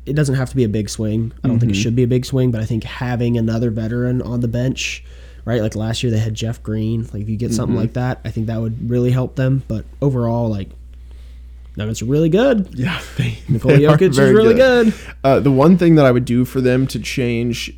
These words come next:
Speaker 2: gameplay-wise is give Julian Strother a little bit more, uh, a little bit more time to start developing, because obviously we have this amazing team right now. What happens whenever,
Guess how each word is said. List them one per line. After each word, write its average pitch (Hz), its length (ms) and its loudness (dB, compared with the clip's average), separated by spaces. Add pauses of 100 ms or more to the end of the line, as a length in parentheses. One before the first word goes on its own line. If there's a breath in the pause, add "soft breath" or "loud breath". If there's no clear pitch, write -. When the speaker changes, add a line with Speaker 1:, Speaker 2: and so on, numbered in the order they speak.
(180)
Speaker 2:
gameplay-wise 143 1160 0 (360 soft breath)
is 120 520 0 (480)
give 170 420 2 (220)
Julian 143 300 2
Strother 110 560 -4
a 92 60 -4
little 101 160 -4
bit 98 140 -6
more, 98 420 -6 (340)
uh, 80 360 -6 (560)
a - 140 -10
little 147 360 6
bit 160 160 6
more 123 200 2
time 92 480 -4 (500)
to 131 400 0
start 123 340 0
developing, 101 600 -2
because 120 340 0 (380 loud breath)
obviously 143 440 0
we 127 120 0
have 123 360 -4
this 120 160 -4
amazing 113 480 -2
team 120 220 -4
right 95 120 -4
now. 82 260 -6 (260 soft breath)
What 135 180 0
happens 127 460 -2
whenever, 104 580 -4